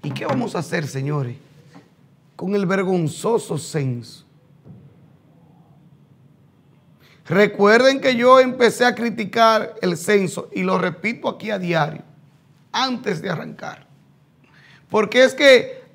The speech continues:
antes de salir a empadronar, el censo iba a ser un fracaso. Se veía de lejos.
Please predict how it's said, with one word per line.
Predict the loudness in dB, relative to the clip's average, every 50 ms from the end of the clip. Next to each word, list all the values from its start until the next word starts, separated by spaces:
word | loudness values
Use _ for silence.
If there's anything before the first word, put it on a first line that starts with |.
| _
antes | 4 6 6 6 4 2 0 0 0 0 2
de | 2 0
salir | 2 2 0 0 2 2
a | 2 2
empadronar, | 2 2 2 2 4 4 4 4 4 4 4 4 4 4 4
el | 4 0 0 -2 -6
censo | -2 -2 -2 -2 -2 -4 -8 -6
iba | -4 -4
a | -4
ser | -4 -4 -4
un | -4 -4 -6
fracaso. | -4 -4 -4 -2 -2 -4 -4 -4 -6 -10 -12 -16 -18
Se | -16 -8 -4 -2 -2
veía | 0 -2 -2 0 0 0
de | 0 -2 -4
lejos. | 2 6 8 10 10 8 6 2 -6 -10 -12 -12 -18 -20